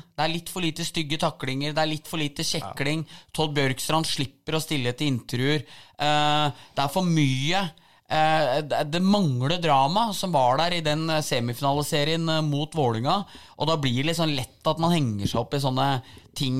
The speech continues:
Speaker 1: på sosiale medier, eller uviktige ting som blir litt viktigere. Og den småkjeklinga med diving og, eller embellishment og sånne ting. Altså,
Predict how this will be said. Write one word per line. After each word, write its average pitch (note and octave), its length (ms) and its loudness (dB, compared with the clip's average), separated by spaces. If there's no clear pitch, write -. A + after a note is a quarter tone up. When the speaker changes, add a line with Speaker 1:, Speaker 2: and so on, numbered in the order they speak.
Speaker 1:
på D3+ 160 -2
sosiale B2 480 0
medier, A2+ 380 0
eller C3+ 180 -2
uviktige C3 560 0
ting B2 240 -2
som C3+ 220 -2
blir A#2+ 260 -2
litt C3 160 -6
viktigere. A#2+ 540 -2
Og - 400 -10
den C#3+ 100 0
småkjeklinga B2+ 840 0
med C#3 160 0
diving A#2+ 500 0
og, B2+ 300 4
eller C3 240 2
embellishment A#2 680 -2
og C#3 80 -2
sånne B2+ 220 -2
ting. C#3 100 2
Altså, D3 220 4